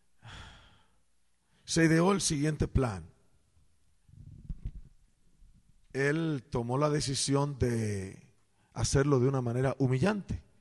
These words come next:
Así que llamó al rabino judío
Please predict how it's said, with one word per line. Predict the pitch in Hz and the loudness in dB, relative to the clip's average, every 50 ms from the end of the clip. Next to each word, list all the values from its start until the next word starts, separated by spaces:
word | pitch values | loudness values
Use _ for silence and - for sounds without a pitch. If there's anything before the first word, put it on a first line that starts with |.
| _ _ _ _ _ _ _ _ _ _ _ _ _ _ _ _ _ _ _ _ _ _ _ _ _ _ _ _ _ - - _ - | _ _ _ _ _ _ _ _ _ _ _ _ _ _ _ _ _ _ _ _ _ _ _ _ _ _ _ _ _ -20 -20 _ -10
Así | - 135 127 165 | -6 -4 -2 0
que | 175 190 185 | 2 4 4
llamó | 180 170 165 170 180 196 202 196 | 4 4 2 2 2 4 4 6
al | 175 160 143 135 127 120 113 107 104 - - - - _ _ _ _ _ _ _ _ _ _ _ _ _ _ _ _ _ _ _ _ _ _ _ _ _ - - _ _ _ _ _ _ _ - | 6 6 4 4 2 0 -2 -4 -6 -8 -12 -18 -20 _ _ _ _ _ _ _ _ _ _ _ _ _ _ _ _ _ _ _ _ _ _ _ _ _ -14 -14 _ _ _ _ _ _ _ 0
rabino | - - 135 135 127 147 175 190 196 | 2 2 4 4 4 4 4 4 4
judío | 165 160 160 147 143 143 135 135 151 165 160 | 4 4 4 6 4 4 4 4 2 0 -4